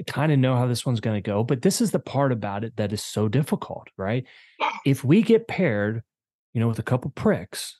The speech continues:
that are out there, or a couple people that just wanna, like, you know, whatever it is, you learn so much about that person in one round of golf that their best friends aren't even gonna know about 'em, right? I'm not even saying I'm the best model. Like,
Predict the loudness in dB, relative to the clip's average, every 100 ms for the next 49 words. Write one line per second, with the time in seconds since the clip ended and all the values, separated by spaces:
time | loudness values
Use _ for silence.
0 | _ -2 0 2 0 -2 -6 -12 -16 _
1 | _ _ _ -8 -4 0 0 0 2 2
2 | 2 0 0 0 2 2 2 2 0 -2
3 | -8 _ -4 -2 0 2 2 4 4 4
4 | 2 2 0 0 2 2 2 2 0 -2
5 | 2 2 2 0 -2 0 -4 -4 -4 -4
6 | -2 -4 0 0 2 0 -2 -2 -2 -2
7 | -6 -12 -12 -12 -12 -18 _ _ _ _
8 | _ -4 -2 -2 -2 -2 -2 0 -2 -4
9 | -4 -4 -2 -2 -4 -10 -14 -12 -12 -6
10 | 0 2 2 0 -2 -2 -4 -2 -2 -2
11 | -4 -4 -4 -2 -4 -6 -8 -10 -12